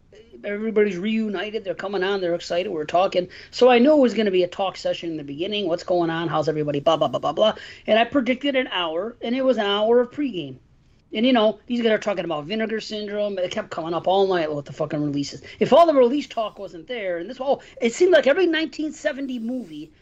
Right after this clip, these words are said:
there's gonna be a release coming out in the next year. It's so odd. "Oh, this one's coming out this year from this company."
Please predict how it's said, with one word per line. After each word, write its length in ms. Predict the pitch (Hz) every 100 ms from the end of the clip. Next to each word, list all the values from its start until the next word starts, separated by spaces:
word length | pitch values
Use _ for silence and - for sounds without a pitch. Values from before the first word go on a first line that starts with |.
| _ _
there's 140 | 214 -
gonna 180 | 254
be 160 | 233 240
a 60 | 214
release 320 | 202 247 247
coming 320 | - 233 214
out 140 | 214 190
in 60 |
the 80 | 180
next 300 | 185 180 -
year. 160 | 208 165
It's 160 | 180
so 200 | - 339
odd. 380 | 302 254 240 165 -
"Oh, 180 | 359
this 200 | 240 381
one's 160 | 233 220
coming 240 | - 269
out 120 | 294 269
this 200 | 359 233
year 140 | 277
from 120 | 254 370
this 120 | -
company." 420 | - - 156